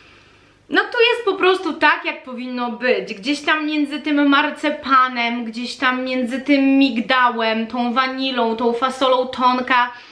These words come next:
e, przechodzi również, słuchajcie, tunezyjska pomarańcza i róża, e, turecka. Odrobinę świeżości, e, marcepan, właśnie taki migdał, może troszeczkę nawet powiedziałabym w mleku.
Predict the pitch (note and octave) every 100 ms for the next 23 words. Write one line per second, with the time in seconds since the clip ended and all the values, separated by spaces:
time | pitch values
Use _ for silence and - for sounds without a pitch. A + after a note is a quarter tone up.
0 | - - A3+ A3 - - - - - D4+
1 | D#4 C#4+ C4+ A#3+ C4 B3+ B3+ A3+ A#3+ A#3+
2 | - A3+ A3 G#3+ A3+ A3 - A#3+ A3+ A3
3 | A#3 A3+ - A3+ G#3 - G#3+ A3 A3 A3
4 | G#3+ G#3+ A3+ G#3 G3+ - - - A3+ A3+
5 | G#3+ G#3 G3+ - - G#3+ - G#3+ G3 -
6 | G#3 G3 - - - C#4+ C#4+ D4+ D4 C#4+
7 | C#4 - C4+ C4+ C4 B3+ - - B3+ B3
8 | B3 - - A3+ A3 G#3+ A3+ B3+ B3 -
9 | - B3 B3+ B3 A3+ A3+ A3 - F#3+ G#3
10 | G#3 G3+ F#3+ F#3+ F#3 F#3+ A3+ D#4 G#4+ F#4
11 | C#4+ A#3+ - C4 C4+ A3+ A3 A3+ - G3
12 | F#3+ G#3 G3 F#3+ F3+ G3 G3 - A3 B3+